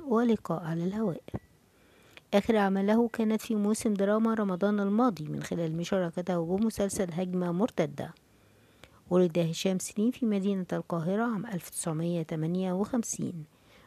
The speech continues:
والده هو اللاعب المشهور ولاحقا الممثل صالح سليم، وشقيقه هو خالد سليم زوج الفنانة يسرى.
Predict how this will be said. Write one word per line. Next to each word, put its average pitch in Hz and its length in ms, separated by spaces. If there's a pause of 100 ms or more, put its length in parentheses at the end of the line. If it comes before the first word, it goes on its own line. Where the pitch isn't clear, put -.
(120)
والده 220 360
هو 175 300
اللاعب 165 360
المشهور 165 580
ولاحقا 175 500
الممثل 175 680
صالح 185 440
سليم، 214 460 (600)
وشقيقه 208 640
هو 202 340
خالد 175 320
سليم 202 460 (100)
زوج 170 220
الفنانة 175 500
يسرى. 170 500